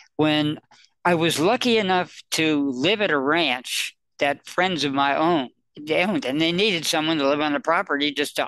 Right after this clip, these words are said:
open the gate a mile away to let people in if there were servicemen or something like that to come. And so I lived on the ranch. Well,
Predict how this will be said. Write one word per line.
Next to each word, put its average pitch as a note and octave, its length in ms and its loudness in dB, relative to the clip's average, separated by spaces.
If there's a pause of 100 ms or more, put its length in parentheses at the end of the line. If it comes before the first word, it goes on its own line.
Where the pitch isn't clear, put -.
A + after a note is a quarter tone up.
open D#3+ 300 0
the D3 120 -2
gate E3 400 -2 (260)
a C#3+ 80 0
mile F3 440 4
away E3 600 0
to D#3 120 -2
let D3+ 280 -2
people D3 340 0
in D#3+ 260 0
if D#3 120 -4
there C#3+ 120 -2
were C3+ 120 -2
servicemen D3+ 760 0
or D3 100 0
something C#3 300 -4
like C3+ 260 -2
that C#3+ 220 0
to - 80 -18
come. C#3+ 280 -2 (760)
And F#3 140 0
so F3 280 2
I D#3 160 2
lived D#3 240 0
on D3 140 2
the C#3+ 120 -2
ranch. G3 560 0
Well, D#3 360 2